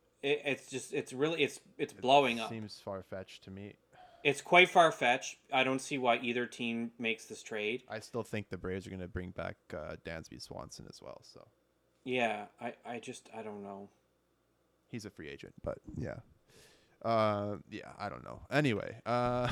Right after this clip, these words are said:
Speaker 2: <laughs>
Speaker 1: I just think it's fun. It's fun, though, to speculate as far as what's gonna happen. A one-for-one trade, I wouldn't do it.
Speaker 2: I'm not so sure why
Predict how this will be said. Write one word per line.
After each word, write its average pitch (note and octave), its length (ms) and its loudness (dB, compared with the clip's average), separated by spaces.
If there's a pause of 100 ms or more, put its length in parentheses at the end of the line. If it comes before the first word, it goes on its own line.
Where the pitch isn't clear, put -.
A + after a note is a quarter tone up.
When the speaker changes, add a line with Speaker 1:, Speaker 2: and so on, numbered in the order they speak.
Speaker 2:
<laughs> F3+ 120 4
Speaker 1:
I E3+ 160 12
just G#3+ 140 2
think A#3+ 160 10
it's A3 120 8
fun. D#3 360 10
It's D3 180 6
fun, E3 380 6
though, G#2 460 0
to B2 420 2
speculate A#2 760 0
as A2+ 220 -4
far A2 240 -2
as G2+ 100 -6
what's A2 240 -4
gonna A2+ 200 -6
happen. A#2+ 500 -2 (420)
A B2 100 2
one-for-one C3 680 2
trade, C3 420 2
I A2 120 0
wouldn't A2 280 -4
do A2+ 240 -2
it. A2+ 240 0 (180)
Speaker 2:
I'm C3 120 2
not E3+ 180 4
so F3 140 0
sure C#3 200 0
why G#2 440 2